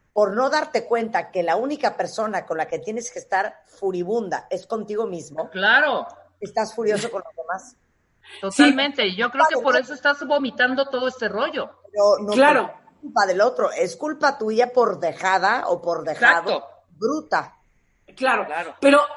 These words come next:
Speaker 3: pero no, digamos que <laughs> es justamente el diálogo que no, el cual no nos deberíamos de permitir. O sea, si, no es, te lo juro que no es por bruta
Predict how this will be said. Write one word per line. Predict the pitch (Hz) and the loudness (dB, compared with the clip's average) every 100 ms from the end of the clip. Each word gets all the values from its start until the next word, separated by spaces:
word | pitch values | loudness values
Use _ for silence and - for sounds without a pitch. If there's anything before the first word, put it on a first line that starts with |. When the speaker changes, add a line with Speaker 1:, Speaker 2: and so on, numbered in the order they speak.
| - | -14
Speaker 3:
pero | - 294 | 2 4
no, | 302 359 415 - | 6 6 4 -2
digamos | 233 311 349 403 - | -6 0 2 2 -4
que | 339 302 - - | -6 -6 -8 -16
<laughs> | - 1077 - 403 - | -14 -12 -8 -8 -6
es | 320 311 | -12 -12
justamente | - 392 392 392 381 349 - 359 | 0 0 2 2 2 0 -8 -12
el | 294 | -6
diálogo | 330 330 320 311 311 311 - _ _ _ _ _ _ | -4 -4 -4 -6 -8 -14 -20 _ _ _ _ _ _
que | 226 | -10
no, | 233 254 277 277 285 285 285 269 254 233 214 202 - _ _ - _ _ _ - | -8 -6 -4 -2 -2 -2 -2 -4 -6 -8 -8 -10 -14 _ _ -20 _ _ _ -12
el | 240 - | -12 -4
cual | 311 311 - | -2 -2 -4
no | 262 302 | -2 0
nos | 311 320 | 0 -2
deberíamos | 262 233 226 226 | -4 -4 -4 -6
de | 226 | -10
permitir. | 202 180 175 170 165 | -10 -8 -8 -10 -12
O | |
sea, | - 226 - | -10 -12 -12
si, | - 285 277 | 0 2 4
no | 277 | 4
es, | 359 - | 4 2
te | 294 | 2
lo | 285 | 2
juro | 359 | 0
que | 370 | 0
no | 285 | -2
es | 240 | -4
por | - 233 | -8 -8
bruta | 220 262 - 165 151 | -8 -10 -8 -8 -8